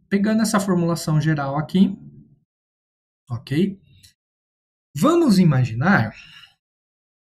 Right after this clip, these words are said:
vam-, vamos ter três casos, na verdade. Vamos imaginar o caso um.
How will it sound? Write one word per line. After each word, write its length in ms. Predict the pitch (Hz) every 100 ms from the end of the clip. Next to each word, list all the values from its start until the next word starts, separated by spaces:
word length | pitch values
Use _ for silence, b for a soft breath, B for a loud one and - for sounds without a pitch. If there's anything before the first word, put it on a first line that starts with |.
| _
vam-, 240 | 180 233 -
vamos 220 | 170 226
ter 180 | 202 190
três 280 | 180 247 -
casos, 340 | 156 127 120
na 100 | 131
verdade. 380 | 120 113 113 -
Vamos 280 | 151 240 262
imaginar 460 | 240 208 185 190 190
o 80 | 190
caso 300 | 214 208 233
um. 260 | 147 123